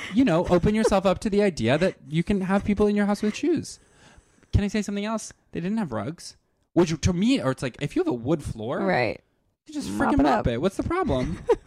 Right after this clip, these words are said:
Speaker 1: If you have a rug,
Speaker 2: Never heard you
Speaker 1: okay,
Speaker 2: talk like this.
Speaker 1: roll up the rug.
Speaker 2: Right.
Speaker 1: Roll up the rug.
Speaker 2: No, but the furniture's on top of it.
Speaker 1: Right.
Speaker 2: Take it off.
Speaker 1: Yeah, t-, having a party's hard.
Speaker 2: And that's why you don't do it.
Speaker 1: Yeah,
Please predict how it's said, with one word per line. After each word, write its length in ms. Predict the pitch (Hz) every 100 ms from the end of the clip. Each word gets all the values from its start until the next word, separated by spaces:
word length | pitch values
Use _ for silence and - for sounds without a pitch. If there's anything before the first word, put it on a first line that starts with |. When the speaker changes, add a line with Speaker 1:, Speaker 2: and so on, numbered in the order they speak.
| 466 - _ _ _ -
Speaker 1:
If 100 | 214
you 80 | 240
have 80 | 170
a 80 | 143
rug, 460 | 165 254 196 151
Speaker 2:
Never 220 | 131 262 277
heard 120 | 269
you 60 | 254
Speaker 1:
okay, 260 | 214 -
Speaker 2:
talk 220 | - 349
like 380 | 320 302 - -
this. 260 | 339 - - _ _ - -
Speaker 1:
roll 300 | 151 175 233
up 100 | 277
the 80 | 156
rug. 300 | 113 90 - _ - - _ _
Speaker 2:
Right. 440 | 208 185 165 233 180
Speaker 1:
Roll 160 | 208 302
up 80 | 381
the 100 | 392
rug. 280 | 392 381 -
Speaker 2:
No, 140 | 208
but 80 | 196
the 80 | 202
furniture's 400 | - 302 240 214
on 100 | 180
top 220 | - -
of 80 | -
it. 140 | - - _ _ _ _ _ _ _ -
Speaker 1:
Right. 200 | 120 110
Speaker 2:
Take 80 |
it 40 | 226
off. 320 | 226 - - - _ -
Speaker 1:
Yeah, 180 | 330 262
t-, 140 | -
having 320 | 160 170 180 196
a 60 |
party's 240 | 202 202 202
hard. 260 | 202 113 - - - _ _ - - - - _ -
Speaker 2:
And 100 | 214
that's 140 | 202
why 80 | 190
you 80 | -
don't 160 | 170
do 80 | -
it. 160 | - - _ _ _ _ _ _
Speaker 1:
Yeah, 240 | 392 214